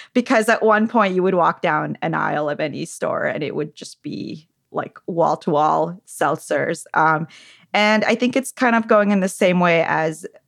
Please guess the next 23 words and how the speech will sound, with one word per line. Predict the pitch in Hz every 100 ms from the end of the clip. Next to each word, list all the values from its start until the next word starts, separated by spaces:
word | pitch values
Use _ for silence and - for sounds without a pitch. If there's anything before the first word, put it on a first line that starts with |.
| _ 175
beer | 165 165 175 185 190
among | 190 180 185
Americans. | 180 180 185 190 208 196
We're | 170
seeing | - 175 160
decline | 156 - 175 156 156
in | 151 151
both | 151 156
those | 160 156 -
ends | - 196 196 180
and, | 151 147 -
and | 143
then | 135 -
actually | 156 156 - 151 - _ _ _ - _ _ _ -
premium | 262 240 233
spirits | 214 - 208 190 180 180 -
and | 175
wine | 165 160 156 151 -
continue | 190 160 175 160 147
to | 165
grow | 143 151 147 143
because | 139 - 151 151
of, | 147